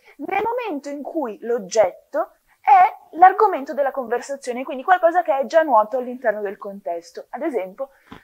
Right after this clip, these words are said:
"Da bu dianyang, wo pengyou bu xi huan." Al mio amico non piace quel film. Il film di cui già è stato discusso durante, eh,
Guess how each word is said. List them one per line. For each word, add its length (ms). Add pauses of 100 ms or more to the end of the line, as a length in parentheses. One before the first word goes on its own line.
(120)
"Da 400
bu 160
dianyang, 680
wo 260
pengyou 720
bu 200
xi 220
huan." 520
Al 180
mio 140
amico 360
non 160
piace 520
quel 340
film. 500 (920)
Il 160
film 380
di 140
cui 260
già 340
è 140
stato 340
discusso 640
durante, 640
eh, 640